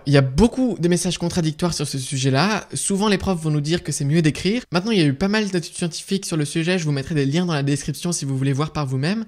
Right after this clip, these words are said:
Mais la plupart des études scientifiques arrivent à la conclusion suivante. Si par manuscrit, on entend écrire simplement de manière linéaire, comme on le ferait sur un ordinateur, tout ce que le prof dit, à ce moment-là, il y a presque aucune différence entre taper et manuscrit,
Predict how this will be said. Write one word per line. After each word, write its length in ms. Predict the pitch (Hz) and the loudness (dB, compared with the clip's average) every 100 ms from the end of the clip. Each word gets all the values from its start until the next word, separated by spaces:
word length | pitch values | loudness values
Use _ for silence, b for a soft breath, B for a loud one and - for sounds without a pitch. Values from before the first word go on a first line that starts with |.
| - | 0
Mais 180 | 160 202 | 6 6
la 140 | 170 | 6
plupart 260 | 165 180 208 | 2 0 0
des 140 | 170 | 0
études 240 | 165 170 170 | 0 -2 -4
scientifiques 500 | 160 143 151 214 - | -4 -4 -4 -4 0
arrivent 380 | 160 196 220 - | 0 2 0 0
à 100 | 160 | 0
la 80 | 147 | 0
conclusion 500 | 143 135 147 160 185 | -2 -4 -2 0 -2
suivante. 400 | - 175 143 127 - | 0 2 2 0 -6
Si 220 | - 254 | -2 0
par 160 | 220 170 | 2 4
manuscrit, 640 | 170 175 - - 233 240 | 4 4 2 0 2 2
on 140 | 156 156 | 2 2
entend 480 | 156 185 202 202 - | 2 0 -2 -2 -2
écrire 340 | 170 - 190 | -2 0 -2
simplement 440 | - 180 185 185 190 | 0 0 2 2 2
de 80 | |
manière 360 | 147 143 139 139 | 2 0 0 0
linéaire, 460 | 139 165 170 170 - | 0 2 2 2 2
comme 180 | 170 | 4
on 20 | 180 | 4
le 60 | |
ferait 260 | 165 175 170 | 4 2 0
sur 160 | 165 | 0
un 80 | 151 | -2
ordinateur, 560 | 143 135 139 139 151 143 B B | -2 -2 -4 -2 -2 -2 B B
tout 140 | - 220 | -4 -2
ce 60 | |
que 80 | 208 | 2
le 80 | 175 | 2
prof 320 | - 151 127 | 2 0 0
dit, 260 | 131 202 - _ | 0 0 -2 _
à 80 | 175 | -2
ce 80 | 185 | 0
moment-là, 260 | 185 202 | 0 0
il 80 | 240 | 0
y 20 | |
a 60 | 156 | 0
presque 560 | - - 214 208 - - | 0 0 2 0 -2 -4
aucune 240 | 165 165 190 | -4 0 0
différence 480 | 175 180 180 190 185 | 0 -2 -2 -4 -4
entre 220 | 156 147 | -4 -2
taper 400 | 170 160 170 170 B B - | 0 0 0 -2 B B 0
et 40 | |
manuscrit, 560 | 165 165 151 - - | 4 4 4 2 -2